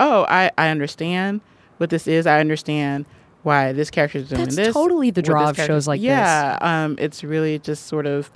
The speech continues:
Speaker 2: 'Cause people don't want, uh, peop-,
Speaker 1: straightforward.
Speaker 2: you know, people's lives are challenging.
Speaker 1: Yeah.
Speaker 2: Life is hard, but sometimes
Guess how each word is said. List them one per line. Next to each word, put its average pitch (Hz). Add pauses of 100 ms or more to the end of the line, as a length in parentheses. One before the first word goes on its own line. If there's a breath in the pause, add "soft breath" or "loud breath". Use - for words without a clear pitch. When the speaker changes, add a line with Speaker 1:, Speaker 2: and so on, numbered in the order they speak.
(120)
Speaker 2:
'Cause -
people 262
don't 254
want, 220 (120)
uh, -
peop-, 214
Speaker 1:
straightforward. 165
Speaker 2:
you 269
know, 214
people's 254
lives 214
are 175
challenging. 190
Speaker 1:
Yeah. 170 (500 loud breath)
Speaker 2:
Life 196
is -
hard, 170 (120)
but 156 (120)
sometimes 202